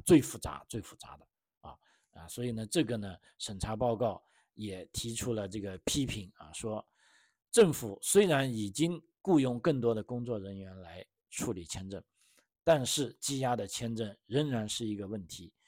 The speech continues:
啊，尤其是对家庭移民而言啊。审查报告将此部分归咎于这个内政部这个繁琐和老化的计算机系统，并建议需要进行彻底的改革啊。所以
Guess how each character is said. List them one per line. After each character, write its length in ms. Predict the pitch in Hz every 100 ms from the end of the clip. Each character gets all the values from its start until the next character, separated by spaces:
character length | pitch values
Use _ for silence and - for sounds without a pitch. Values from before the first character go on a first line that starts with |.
| _ _ _
啊， 160 | 82 90
尤 120 | 131
其 160 | 135 127
是 180 | 127 110
对 200 | 120 98
家 240 | - 123
庭 180 | 120 110
移 160 | 98 101
民 240 | 98 98
而 160 | - 98
言 200 | 85 80 _
啊。 200 | 73 -
审 200 | - 101
查 120 | 123
报 180 | 135 131
告 140 | 120
将 200 | 113 120
此 160 | - 101
部 140 | 127
分 180 | 110 113
归 220 | - 147
咎 220 | 139 151
于 160 | 110 104
这 100 | 113
个 80 | 107
内 200 | 151 131
政 280 | 117 120 110
部 200 | 117 92
这 120 | -
个 120 | 98 87
繁 300 | - - 151
琐 260 | 151 131 -
和 200 | - 107
老 240 | 98 85
化 280 | 85 143 113
的 160 | 95 82
计 160 | - 113
算 220 | 110 101
机 120 | 104
系 200 | - 110
统， 160 | - - _ - _ _
并 220 | - 131 113
建 260 | 160 123 120
议 240 | 117 -
需 260 | - - 120
要 140 | 110
进 220 | - 117
行 260 | 95 98 92
彻 200 | - 147
底 120 | 101
的 140 | 95 101
改 220 | 85 78
革 280 | - 87 - _ _ _ _ -
啊。 80 | 131
所 180 | - 143
以 180 | 120